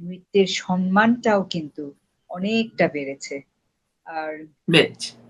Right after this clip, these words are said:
Speaker 1: আরেকটা জিনিস উল্লেখ করতে চাই যে একাডেমিক ভাবে বিশ্ববিদ্যালয় পর্যায়ে কিন্তু প্রথম,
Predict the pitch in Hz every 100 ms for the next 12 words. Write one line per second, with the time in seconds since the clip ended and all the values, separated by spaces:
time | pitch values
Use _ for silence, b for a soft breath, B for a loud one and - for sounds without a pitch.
0 | - _ - 202 214 - - 285 247 285
1 | 285 311 254 269 269 - _ 202 190 202
2 | 202 165 185 277 - _ _ _ 170 175
3 | 175 - _ _ _ _ _ _ _ _
4 | _ _ _ - 208 240 254 277 269 240
5 | 233 277 285 220 196 - 254 240 262 254
6 | 254 240 208 208 196 190 190 175 185 220
7 | 226 - 277